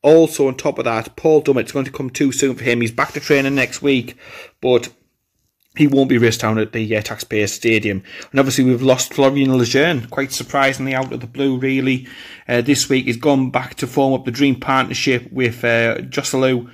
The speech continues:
over in Spain. So good luck to Florian Lejeune. Uh, I've stated on umpteen occasions, I think he is the best defender Newcastle have got technically, but after two se-, you know, two,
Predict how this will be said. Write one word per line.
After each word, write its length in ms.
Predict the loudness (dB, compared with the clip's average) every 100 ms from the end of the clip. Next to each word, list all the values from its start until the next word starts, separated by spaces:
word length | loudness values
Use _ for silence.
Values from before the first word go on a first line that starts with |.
| -20 -20 -20 _
over 320 | 0 0 0
in 120 | 0
Spain. 340 | -2 0 2 2
So 140 | -2
good 260 | 2 4 6
luck 200 | 4 0
to 60 |
Florian 340 | -2 0 0 0
Lejeune. 540 | -2 0 -2 -2 -6 -18 -20 _ _ -4
Uh, 180 | -2 -2
I've 180 | -4
stated 600 | -4 2 4 4 2 -2 -6 _ _ _ _
on 200 | -6 -6
umpteen 460 | -2 -2 0 0 0
occasions, 520 | 0 2 2 2 -2 -4
I 100 | -4
think 240 | -4 -2
he 120 | -2
is 120 | -2
the 100 | -4
best 760 | -8 -8 -2 -2 0 -4 -10 -12
defender 400 | -8 -4 -2 -2
Newcastle 460 | -4 -4 -6 -4 -6
have 100 | -2
got 280 | -4 -4
technically, 600 | -4 -4 -2 -4 -4 -4 -8 -20 -20 _
but 300 | 4 4 4
after 240 | -8 -8 -8
two 280 | 0 0
se-, 360 | 2 -2 -4 -4
you 80 | -4
know, 140 | -4 -4
two, 400 | -2 0 2 0